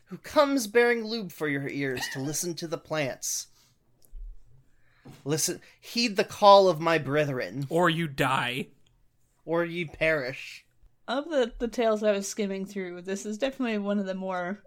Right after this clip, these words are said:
Speaker 3: fun personifications of death. <laughs>
Speaker 1: Yeah, I like, well, number one, I always like a lady death.
Speaker 3: Yeah, that's always a, a fun, fun twist on the, the cultural assumptions.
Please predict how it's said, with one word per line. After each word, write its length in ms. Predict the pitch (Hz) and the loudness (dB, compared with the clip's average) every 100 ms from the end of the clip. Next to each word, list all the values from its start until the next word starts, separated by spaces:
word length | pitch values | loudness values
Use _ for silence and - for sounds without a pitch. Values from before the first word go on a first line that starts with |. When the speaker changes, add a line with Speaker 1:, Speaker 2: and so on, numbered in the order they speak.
| _ | _
Speaker 3:
fun 460 | - 214 208 190 202 | -6 -2 -2 -4 -6
personifications 1120 | 214 208 214 202 185 196 185 175 233 226 254 | -6 -4 -2 -2 -6 -8 -10 -10 -8 -6 -6
of 180 | 247 - | -8 -6
death. 340 | 302 - - - - - | -6 -6 -16 -18 -20 -20
<laughs> 100 | - - - _ _ _ - 494 508 | -20 -20 -20 _ _ _ -2 2 4
Speaker 1:
Yeah, 260 | 370 139 131 - - | 4 2 -2 -8 -4
I 100 | 240 | 0
like, 520 | 285 302 311 - - _ _ _ _ _ _ _ _ - | 4 4 4 -6 -20 _ _ _ _ _ _ _ _ -6
well, 140 | 208 220 | -2 0
number 200 | 254 254 | 2 2
one, 240 | 202 180 | 2 2
I 140 | 170 | 2
always 400 | 180 208 208 185 | 4 4 2 0
like 200 | 180 170 | -4 -4
a 40 | 151 | -4
lady 320 | 135 131 110 | -6 -8 -10
death. 460 | - - - - _ - | -14 -16 -18 -20 _ -6
Speaker 3:
Yeah, 220 | 185 185 | -6 -6
that's 180 | 196 208 | -6 -2
always 320 | 196 180 175 | -2 -2 -6
a, 140 | 175 170 | -8 -8
a 80 | 180 | -12
fun, 380 | - 170 165 170 _ _ - - - _ _ | -12 -12 -12 -16 _ _ -20 -20 -20 _ _
fun 220 | 262 220 208 | -6 -4 -4
twist 420 | - 180 - 190 | -4 -6 -6 -8
on 200 | 170 165 | -8 -10
the, 260 | 165 165 - _ _ _ _ _ _ _ _ _ _ _ - | -12 -12 -16 _ _ _ _ _ _ _ _ _ _ _ -10
the 100 | 190 | -8
cultural 480 | - 180 175 175 170 | -6 -6 -6 -8 -8
assumptions. 640 | 170 175 165 - 180 202 | -8 -10 -12 -12 -14 -16